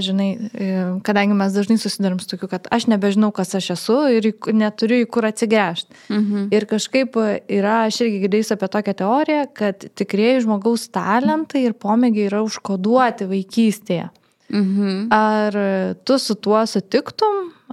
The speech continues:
Speaker 1: ar nebūtinai?
Speaker 2: Mhm. E, šiaip aš ne-, nesu dabar kažkokio tyrimo ar knygos skaičius, kad dabar pasakyčiau, kad tikrai ten taip ir yra.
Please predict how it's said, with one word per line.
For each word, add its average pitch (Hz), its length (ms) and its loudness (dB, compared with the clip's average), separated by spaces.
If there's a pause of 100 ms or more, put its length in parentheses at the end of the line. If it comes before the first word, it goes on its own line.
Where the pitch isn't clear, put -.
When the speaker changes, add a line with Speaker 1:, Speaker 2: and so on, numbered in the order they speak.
(140)
Speaker 1:
ar 226 340 2 (720)
nebūtinai? 208 760 2 (100)
Speaker 2:
Mhm. 208 560 -2 (580)
E, 208 460 -2 (300)
šiaip 262 320 0
aš 302 180 0
ne-, 214 280 2
nesu 202 540 0
dabar 190 340 0 (340)
kažkokio 202 440 0
tyrimo 208 460 0
ar 185 80 -6
knygos 202 420 0
skaičius, 202 400 -4
kad 180 180 -4
dabar 185 260 -2
pasakyčiau, 196 440 -2
kad 180 200 -6
tikrai 196 340 0
ten 185 340 -6
taip 190 380 -6
ir 190 160 0
yra. 185 440 -2